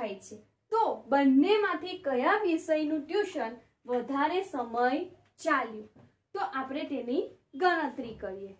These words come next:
થી પહેલા આપણે જોઈએ કે પહેલું ટ્યુશન શાનું કરે છે? ગણિતનું, બરાબર? તો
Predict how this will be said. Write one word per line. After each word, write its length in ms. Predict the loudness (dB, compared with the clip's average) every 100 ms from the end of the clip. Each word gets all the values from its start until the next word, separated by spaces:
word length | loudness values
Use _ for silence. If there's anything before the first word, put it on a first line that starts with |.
| _ _
થી 200 | -4 -2
પહેલા 320 | -2 0 -2 -2
આપણે 320 | -4 -4 -4 -2
જોઈએ 400 | -2 -2 0 -2 -4
કે 160 | -8 -4
પહેલું 260 | -2 -2 -4
ટ્યુશન 460 | -4 -4 -4 -4 -4
શાનું 280 | -4 -2 -2
કરે 240 | -2 -4
છે? 160 | -6 -4 -2
ગણિતનું, 580 | 0 -2 -4 -8 -8 -6
બરાબર? 380 | -4 -4 -6 -8 _ -20
તો 80 | -8